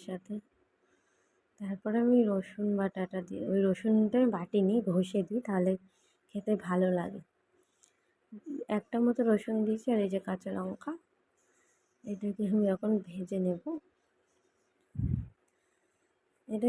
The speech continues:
একটু ভাজা ভাজা মতো হবে, মানে মশলাটা আমি আগে কষিয়ে তারপরেই আমি লোটে মাছটা রান্না করি, নাহলে একটা মশলার গন্ধ থাকে। তো এই যে এটাকেও ভালো করে ভেজে নেব, এই মানে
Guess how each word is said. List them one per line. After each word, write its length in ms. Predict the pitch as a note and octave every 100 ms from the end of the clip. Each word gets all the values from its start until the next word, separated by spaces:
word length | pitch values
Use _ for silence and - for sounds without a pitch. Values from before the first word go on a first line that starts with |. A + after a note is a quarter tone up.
| B3
একটু 140 | A#3 B3+
ভাজা 200 | A3+ A3 A3
ভাজা 200 | A3 A3+ A3
মতো 180 | G#3+ G#3+ G3+
হবে, 220 | F3+ F3+ - -
মানে 180 | B3 B3+ A#3+
মশলাটা 440 | G#3 G3+ A#3 A#3 C#4
আমি 100 | C#4+
আগে 120 | C#4 C#4+ -
কষিয়ে 420 | G#3+ G#3 - C#4 C#4
তারপরেই 480 | A3 G3 F#3 A#3 C4 C4+
আমি 120 | B3+ A3
লোটে 180 | G3 F#3+
মাছটা 280 | F#3 F#3+ G3 F#3+
রান্না 240 | F#3 F#3 -
করি, 140 | F3+ - _ _ _ _ _ _ _ _
নাহলে 340 | G#3+ A3 A#3 A#3+
একটা 140 | A#3 B3
মশলার 320 | A#3 A3 A#3+ A#3+
গন্ধ 220 | A3 G#3+ A3 A3+
থাকে। 220 | C4+ D4 D4+
তো 80 | G3+ F3+ _ _ _ _ _ _ _ G#3+
এই 160 | A3 G#3+
যে 80 | A3
এটাকেও 300 | A3 G#3+ A3+ A3 G3+
ভালো 200 | G3 G#3 G#3
করে 160 | G#3+ G3 F3
ভেজে 340 | F#3+ F#3 G3+ F#3+
নেব, 160 | F3 F3 E3+ _ _ _ _ _ _ _ _ _ _ -
এই 100 | G#3 - _ _ _
মানে 240 | B3+ A#3